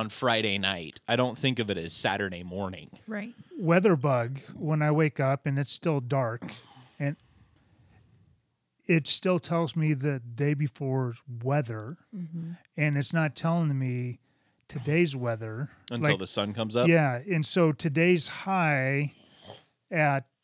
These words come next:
Speaker 3: six A M is based off of
Speaker 1: Twenty-four
Speaker 3: yesterday's
Speaker 1: hours.
Speaker 3: yesterday's
Speaker 1: Sure.
Speaker 3: calendar, not today's calendar. So it doesn't
Speaker 1: Yeah.
Speaker 3: flip over a-, at midnight. And so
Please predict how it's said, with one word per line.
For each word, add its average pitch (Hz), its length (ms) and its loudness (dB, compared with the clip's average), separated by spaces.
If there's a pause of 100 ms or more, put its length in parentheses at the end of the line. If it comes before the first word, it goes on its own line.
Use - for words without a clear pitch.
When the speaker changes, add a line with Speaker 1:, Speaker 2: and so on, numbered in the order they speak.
Speaker 3:
six - 420 -2
A 151 160 6
M 143 560 2 (120)
is 147 180 0
based 151 320 0
off 151 300 -2
of 135 480 -4 (920)
Speaker 1:
Twenty-four 156 220 2
Speaker 3:
yesterday's 156 500 4
Speaker 1:
hours. - 220 -8 (340)
Speaker 3:
yesterday's 160 500 2
Speaker 1:
Sure. - 160 -4
Speaker 3:
calendar, 156 360 2
not 135 340 -2 (240)
today's 143 360 -4
calendar. 117 300 -4
So 143 160 -2
it 139 80 -2
doesn't 147 320 0 (160)
Speaker 1:
Yeah. - 240 -10
Speaker 3:
flip 170 340 2
over 135 480 4
a-, 147 280 -10
at 127 240 -4
midnight. 135 500 -2
And 135 140 -2
so - 160 -2